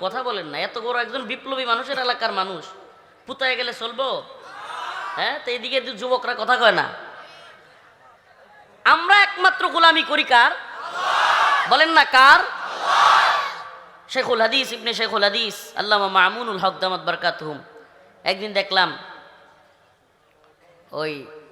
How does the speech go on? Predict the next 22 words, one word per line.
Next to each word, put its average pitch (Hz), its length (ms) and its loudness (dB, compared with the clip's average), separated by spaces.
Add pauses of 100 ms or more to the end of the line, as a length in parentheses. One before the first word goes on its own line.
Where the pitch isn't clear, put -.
(400)
সেনানিবাসে 240 720 2 (100)
একটা - 220 2
আমন্ত্রণের 202 560 -4
মধ্যে 175 240 -8 (260)
ওনাকে 190 220 -6 (100)
দেখাইতেছে 165 520 -6 (500)
কপালের 202 460 2
মধ্যে 175 260 -4
নামাজের 185 460 0
চিহ্ন। 147 200 -10 (1040)
আমরা 349 180 8 (260)
চাই 330 280 10 (1040)
নতুন 349 220 0 (100)
প্রজন্মের 339 500 2
নেতৃত্বের 320 580 2
মধ্যে 254 280 4 (680)
দ্বীনি 392 380 6
মূল্যবোধ, 320 540 2 (480)
ইমানি 392 340 8 (100)
চেতনা, 330 400 6 (760)
ইসলামের 403 560 6
প্রতি 370 200 4